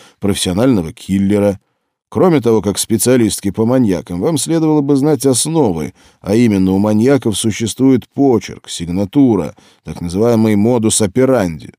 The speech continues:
Ну и где он тут у вас? За столом установилось молчание. «Казни?» —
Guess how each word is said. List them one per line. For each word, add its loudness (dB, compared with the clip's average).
Ну -2
и 2
где 2
он 4
тут -2
у 4
вас? -2
За -10
столом -6
установилось -10
молчание. -16
«Казни?» — -8